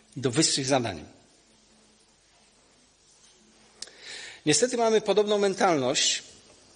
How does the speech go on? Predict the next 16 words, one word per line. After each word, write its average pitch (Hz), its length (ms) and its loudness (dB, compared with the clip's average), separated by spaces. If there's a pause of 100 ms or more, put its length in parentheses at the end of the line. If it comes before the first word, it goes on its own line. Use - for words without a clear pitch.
(260)
Mamy 180 280 4
takie 180 240 0
swoje 185 380 4
zasady, 170 500 4
reguły, 165 480 6 (1160)
które 185 340 6 (260)
pozwalają 208 520 6
nam 196 460 2
bezboleśnie 202 1080 4
dla 175 200 0
naszego 208 300 2
sumienia 214 420 2
przejść 226 480 2
na 185 140 -2
drugą 196 540 -6 (120)
stronę 160 680 -2